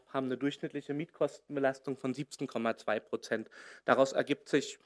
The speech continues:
eine unterschiedliche Miethöhe, die also gezahlt werden kann. Sehen wir hier schon, das Lehrerehepaar kann zweihundertfünfzig Euro fast, ähm, mehr für die Miete ausgeben, hat wahrscheinlich größere Chancen, diese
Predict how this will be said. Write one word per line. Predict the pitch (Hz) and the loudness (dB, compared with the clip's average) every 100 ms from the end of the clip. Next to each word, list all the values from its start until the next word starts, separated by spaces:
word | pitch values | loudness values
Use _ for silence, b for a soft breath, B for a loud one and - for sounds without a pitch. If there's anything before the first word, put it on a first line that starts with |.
| - | -4
eine | 135 | 0
unterschiedliche | 156 156 143 - - 131 - 117 | 4 4 2 0 -4 -2 2 4
Miethöhe, | 135 190 214 185 175 175 175 - - | 6 4 4 6 6 6 0 -8 0
die | - | 6
also | 139 147 | 6 6
gezahlt | 147 - 147 160 - | 0 6 6 6 6
werden | 160 151 | 4 4
kann. | - 147 147 B B B B | 0 0 0 B B B B
Sehen | - 131 139 | 2 4 6
wir | 139 | 4
hier | 131 165 | 4 2
schon, | - 160 151 151 147 | 2 4 4 2 -4
das | - - | -12 -2
Lehrerehepaar | 135 139 139 135 135 135 135 123 B B B B | 0 4 2 4 0 2 2 2 B B B B
kann | - 127 127 127 - | 2 4 4 -4 -4
zweihundertfünfzig | - 123 127 120 - 156 - 127 | 2 2 2 -4 -4 -6 -8 0
Euro | - 139 139 | 4 6 4
fast, | - 131 - - _ - | 0 -2 -4 -12 _ -2
ähm, | 127 123 120 _ _ _ 135 | 0 0 -4 _ _ _ 2
mehr | 143 156 | 4 4
für | - 139 | 0 -4
die | 135 | -2
Miete | 143 151 143 | -4 -4 4
ausgeben, | 156 196 - 151 139 | 4 4 -2 -4 -2
hat | 131 - | -4 -2
wahrscheinlich | 127 131 127 127 | -2 -2 -2 -2
größere | 135 143 - 143 | 0 0 -2 2
Chancen, | 165 185 180 156 | 4 4 0 -6
diese | 143 147 | 0 0